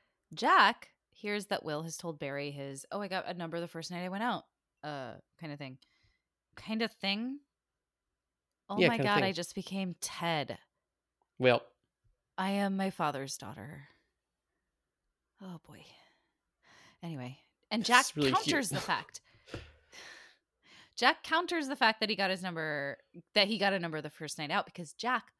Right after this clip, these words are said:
Speaker 1: paid Zach to
Speaker 2: Go on a date with him.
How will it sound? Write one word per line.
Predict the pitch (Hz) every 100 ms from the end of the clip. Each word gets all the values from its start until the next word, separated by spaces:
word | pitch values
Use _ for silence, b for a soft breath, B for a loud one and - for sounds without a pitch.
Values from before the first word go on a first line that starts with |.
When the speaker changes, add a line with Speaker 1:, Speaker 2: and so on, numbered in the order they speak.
| _ _ -
Speaker 1:
paid | - 440 403 220 - -
Zach | 143 139 190 - - _ _ _ _ _ _ _ -
to | 453 415 285 349 - _ _ _ _ _ _ _ _ _ _ _ _
Speaker 2:
Go | 131
on | 123
a |
date | 127
with | -
him. | -